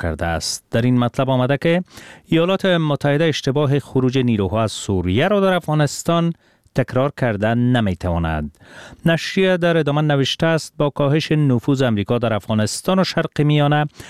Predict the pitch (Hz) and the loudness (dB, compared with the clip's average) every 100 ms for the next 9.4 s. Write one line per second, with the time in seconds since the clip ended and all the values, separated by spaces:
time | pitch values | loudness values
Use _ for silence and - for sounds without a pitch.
0 | - - 135 156 147 196 190 165 - 147 | -20 -4 0 2 2 2 2 0 0 -2
1 | 175 160 143 151 - - 156 127 101 104 | 0 -2 0 0 -2 -2 0 0 -2 0
2 | 160 190 175 - 170 165 165 147 147 - | 2 0 -2 -2 -2 0 2 2 0 -2
3 | 127 123 120 120 131 139 127 143 135 127 | -2 0 0 0 0 -2 -2 -2 0 0
4 | 120 110 - - - 226 214 185 165 165 | -2 -4 -2 -4 0 0 0 0 -2 0
5 | 156 147 147 170 185 - - - - 117 | 2 2 2 0 -2 -10 -20 -20 -2 0
6 | 143 143 135 135 131 185 185 127 104 101 | 2 0 0 0 0 0 2 2 0 0
7 | 160 165 - 123 113 104 95 127 139 147 | 0 -2 -2 -2 0 -2 -2 0 2 2
8 | 151 143 143 127 135 113 87 85 87 87 | 0 -2 -2 0 -2 0 -2 -4 -4 -4
9 | 85 82 80 | -4 -4 -8